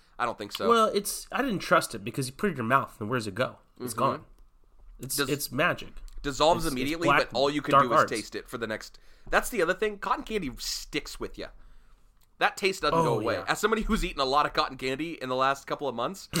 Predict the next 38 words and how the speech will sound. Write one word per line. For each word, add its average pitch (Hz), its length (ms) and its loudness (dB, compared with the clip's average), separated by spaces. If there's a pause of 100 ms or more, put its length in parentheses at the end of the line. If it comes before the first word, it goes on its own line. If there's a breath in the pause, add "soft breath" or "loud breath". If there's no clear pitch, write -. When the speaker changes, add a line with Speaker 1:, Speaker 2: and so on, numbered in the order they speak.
(140)
Speaker 2:
<laughs> 135 260 -6
Speaker 1:
it 139 60 -2
doesn't 160 220 0
go 135 60 2
away. 123 300 0
I 147 140 6
won't 147 400 0 (300)
have 123 240 2
another 117 220 0
bite 98 240 -2
of 90 60 -10
this. 82 380 -12
I've 170 160 2
eaten, 175 300 -6
like, 135 260 0
three 123 320 -6
bites. 120 500 -2
I 151 100 0
think 170 180 0
I 147 80 8
got 117 280 2
it. 117 200 -2
<laughs> - 60 -6
I 480 520 0
think 302 140 2
Speaker 2:
It - 20 2
Speaker 1:
I - 40 4
Speaker 2:
looks - 120 0
Speaker 1:
just 277 240 2
about 214 340 4
got 151 240 4
Speaker 2:
like 170 80 -2
Speaker 1:
it. 127 40 -2
Speaker 2:
next 135 340 0
level 123 280 4
kind 117 240 2
of 110 100 -2
vile. 107 440 0